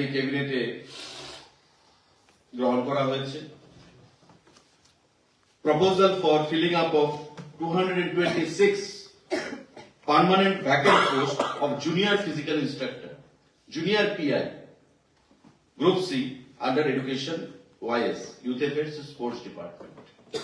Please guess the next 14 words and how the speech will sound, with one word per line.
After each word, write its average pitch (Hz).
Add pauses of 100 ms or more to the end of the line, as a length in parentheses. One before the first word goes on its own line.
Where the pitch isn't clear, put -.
(1400)
আমাদের 175 (2500)
যুব 180 (140)
কল্যাণ 202
এবং 180
ক্রীড়া 180
দপ্তরের 156
অধীন 120 (1800)
দুশো 151 (180)
ছাব্বিশ 151 (120)
জন 131 (1500)
জুনিয়র 190
ফিজিক্যাল 170
ইন্সট্রাক্টর, 147 (1040)
তাদেরকে 151